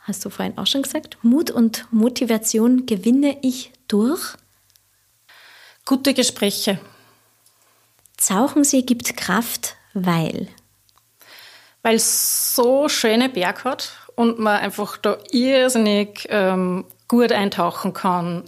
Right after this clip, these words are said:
Speaker 2: in, in eine Vielfalt, in eine grüne, bunte, luftige, leichte Vielfalt.
Speaker 1: Auf diesen Event-Programmpunkt bin ich besonders gespannt.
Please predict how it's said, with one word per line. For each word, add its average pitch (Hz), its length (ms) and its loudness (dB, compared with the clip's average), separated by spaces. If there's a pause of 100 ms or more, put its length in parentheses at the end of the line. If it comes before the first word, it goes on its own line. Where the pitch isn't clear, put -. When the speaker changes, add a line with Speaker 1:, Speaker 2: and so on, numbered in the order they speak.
Speaker 2:
in, 185 480 -4 (760)
in 220 160 2
eine 208 80 2
Vielfalt, 208 800 0 (180)
in 190 160 0
eine 185 260 0 (200)
grüne, 240 500 2
bunte, 226 760 2 (380)
luftige, 226 640 2
leichte - 340 -4
Vielfalt. 175 640 -8 (1000)
Speaker 1:
Auf 233 220 -4
diesen 294 640 2 (220)
Event-Programmpunkt 247 1500 0
bin 233 160 4
ich 233 160 0
besonders 185 640 0
gespannt. - 680 -6